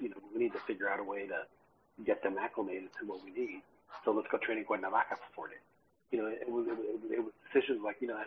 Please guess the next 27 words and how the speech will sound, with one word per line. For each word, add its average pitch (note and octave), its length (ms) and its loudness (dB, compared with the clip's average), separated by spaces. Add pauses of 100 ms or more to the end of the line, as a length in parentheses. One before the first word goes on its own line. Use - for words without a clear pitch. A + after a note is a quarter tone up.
thought, - 320 0
look, A#2 240 -4
and - 80 -12
I'm - 80 -14
not, - 160 -6 (420)
I'm A2+ 60 -12
not A#2 140 -4
trying G2 180 0
to F2+ 80 -6
badmouth G2 400 -2
Chepo, E2 240 -6
'cause E2+ 160 -12
I'm G2 140 -8
not, - 180 -10 (520)
you - 60 0
know, - 120 -2
but - 100 -4
Chepo - 300 12
said, - 160 4
"Hey, - 260 0 (400)
we're A2+ 140 8
gonna G#2+ 160 4
play A2 100 0
in F#2 80 -4
Mexico - 300 -10
City," B2+ 240 8
and, G#2+ 100 0